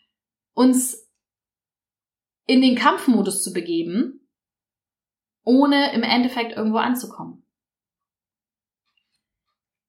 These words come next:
Ich finde in diesem Zusammenhang das Thema Fragen stellen und Antworten sehr spannend.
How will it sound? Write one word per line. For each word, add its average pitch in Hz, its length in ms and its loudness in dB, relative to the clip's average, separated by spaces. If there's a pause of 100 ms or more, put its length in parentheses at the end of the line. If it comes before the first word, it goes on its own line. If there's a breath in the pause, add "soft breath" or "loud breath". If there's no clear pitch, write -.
(2500)
Ich 254 180 -2
finde 294 200 2
in 240 80 2
diesem 247 240 0
Zusammenhang 214 680 0
das 185 160 -4
Thema 196 560 -2
Fragen 196 800 -2 (280)
stellen 175 720 -8 (1500)
und 214 300 0
Antworten 180 1000 -2 (260)
sehr 190 380 0
spannend. 185 720 -2